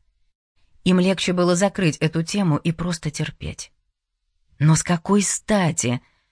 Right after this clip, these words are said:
все чаще думал Павел. И однажды это случилось. Он сорвался. После очередного ужина Стелла уселась к нему на колени, стала ерзать и нести какую-то ахинею отвратительным мокрым ртом.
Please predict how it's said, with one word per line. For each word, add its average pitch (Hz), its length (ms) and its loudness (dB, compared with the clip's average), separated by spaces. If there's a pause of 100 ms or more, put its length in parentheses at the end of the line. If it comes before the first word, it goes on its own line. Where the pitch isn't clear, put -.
(160)
все - 240 -2
чаще 165 400 -2
думал 156 320 0
Павел. 127 520 -6 (1080)
И 190 120 4
однажды 180 720 2
это 160 240 0
случилось. 131 840 -8 (600)
Он 175 180 4
сорвался. 135 680 -4 (800)
После 220 280 2
очередного 226 720 2
ужина 208 360 2
Стелла 208 460 0
уселась 202 440 0
к - 80 -6
нему 196 180 2
на 196 140 0
колени, 202 640 2
стала 190 320 -2
ерзать 185 720 0
и 175 80 -2
нести 190 340 -2
какую-то 196 560 -2
ахинею 196 760 0
отвратительным 185 920 0
мокрым 185 480 -2
ртом. 127 480 -6